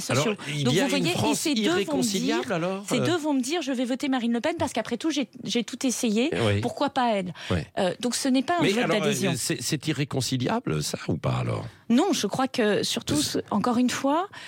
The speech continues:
Speaker 2: il
Speaker 1: C'est
Speaker 2: faut, euh, et, et comprendre ces colères et apporter des réponses concrètes. Je vais vous donner un exemple très simple. Lorsque le président Macron annonce qu'il va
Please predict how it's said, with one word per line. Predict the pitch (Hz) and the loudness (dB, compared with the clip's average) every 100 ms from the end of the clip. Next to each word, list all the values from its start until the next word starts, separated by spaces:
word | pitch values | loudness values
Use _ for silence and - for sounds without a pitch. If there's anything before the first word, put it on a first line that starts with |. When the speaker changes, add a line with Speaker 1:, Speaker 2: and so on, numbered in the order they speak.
| - - | -14 -6
Speaker 2:
il | 202 | -4
Speaker 1:
C'est | - - | 0 4
Speaker 2:
faut, | 311 285 | 4 4
euh, | 226 - _ _ _ _ _ _ - | 2 -4 _ _ _ _ _ _ -2
et, | 285 - | -2 -2
et | - 226 - | -2 -2 -4
comprendre | - 294 - 320 349 - 220 | -2 -2 2 2 0 0 -2
ces | - 240 | 0 0
colères | 226 208 185 294 - 180 - | 2 2 2 0 0 -2 0
et | 220 | 0
apporter | 214 233 - | 0 -2 -2
des | 285 | 0
réponses | 220 - 240 | 0 0 -2
concrètes. | - 214 - 175 - - - - | -2 -2 -2 -4 -6 -16 -16 -8
Je | - | 0
vais | 254 | 2
vous | 240 | 2
donner | 262 269 285 _ - | 4 4 0 _ 0
un | 254 | 2
exemple | 247 226 226 | 2 2 0
très | - 220 | 0 -2
simple. | - 175 160 - - - - _ | 0 -2 -2 -12 -20 -20 -20 _
Lorsque | 220 214 - 247 | -2 -2 0 2
le | 208 180 - 208 | 2 2 0 -2
président | 208 254 240 247 240 | 2 2 4 4 4
Macron | 226 214 - - 220 196 - | 2 0 -2 -2 0 0 0
annonce | 196 214 214 208 - - - - | 2 4 4 2 -2 -8 -14 -10
qu'il | - 196 | -2 0
va | 175 180 165 | 2 2 0